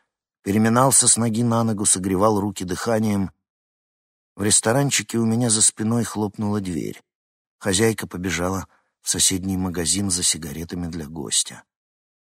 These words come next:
Увидела меня и радостно поздоровалась. Прошлым летом я часто приходил в ее ресторанчик выпить.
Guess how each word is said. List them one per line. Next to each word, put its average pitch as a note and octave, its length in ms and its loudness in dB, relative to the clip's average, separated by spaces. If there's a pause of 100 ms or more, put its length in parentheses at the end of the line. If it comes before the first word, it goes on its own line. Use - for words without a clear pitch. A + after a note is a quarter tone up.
(160)
Увидела A#2+ 480 0
меня A#2+ 420 2
и A#2 40 2
радостно A2 500 0
поздоровалась. D2+ 920 -4 (880)
Прошлым A#2 400 0
летом A2 280 -2
я G2+ 160 -4
часто - 360 -2
приходил F#2+ 480 -6
в F#2 40 -6
ее F#2 200 -2
ресторанчик F2+ 720 -4
выпить. - 480 -10